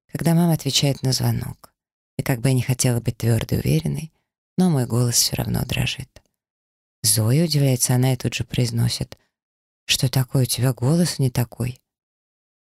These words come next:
Вздыхаю, пока слова не застряли у меня в горле, рассказываю. «Мама, меня не взяли в корпорацию. Сара меня подставила». «Что? В смысле? Как? Зоя, родная моя, рассказывай».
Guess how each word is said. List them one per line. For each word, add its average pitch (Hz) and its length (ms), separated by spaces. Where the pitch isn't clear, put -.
Вздыхаю, 170 680
пока 131 240
слова 135 380
не 135 100
застряли 123 500
у 123 40
меня 123 180
в 123 60
горле, 135 340
рассказываю. - 680
«Мама, 180 300
меня 175 260
не 185 100
взяли 156 300
в - 100
корпорацию. - 760
Сара 180 340
меня 123 240
подставила». - 640
«Что? - 440
В 139 100
смысле? 151 600
Как? 170 540
Зоя, 147 460
родная 147 440
моя, 131 220
рассказывай». 139 880